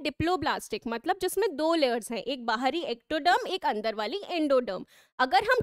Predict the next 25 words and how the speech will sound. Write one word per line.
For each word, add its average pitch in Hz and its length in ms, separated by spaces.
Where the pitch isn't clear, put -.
ट्रिप्लोब्लास्टिक 359 800
की 262 120
बात 220 220
करें, 262 180
मतलब 403 280
तीन 403 240
लेयर 285 260
हैं, 214 180
बाहर 247 400
और 440 120
अंदर 285 280
के 381 140
बीच 277 280
में 349 120
एक, 349 220
अ, 233 220
सैंडविच 269 480
की 370 100
तरह 311 200
एक 311 280
और 311 180
लेयर 320 260
आ 233 80
जाती 226 340
है, 320 160